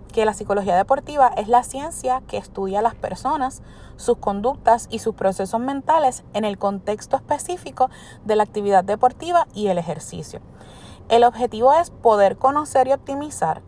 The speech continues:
las condiciones internas del o de la deportista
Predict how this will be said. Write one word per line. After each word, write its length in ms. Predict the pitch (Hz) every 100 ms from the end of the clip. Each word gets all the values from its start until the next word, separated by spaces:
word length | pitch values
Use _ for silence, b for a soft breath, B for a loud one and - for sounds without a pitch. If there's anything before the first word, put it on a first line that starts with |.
| -
las 120 | 202
condiciones 600 | - 196 196 190 170 233
internas 840 | 254 254 220 208 208 233 269 269 - -
del 380 | 180 190 208 -
o 140 | - 196
de 100 | 180
la 140 | 170
deportista 720 | 185 240 285 - 175 - -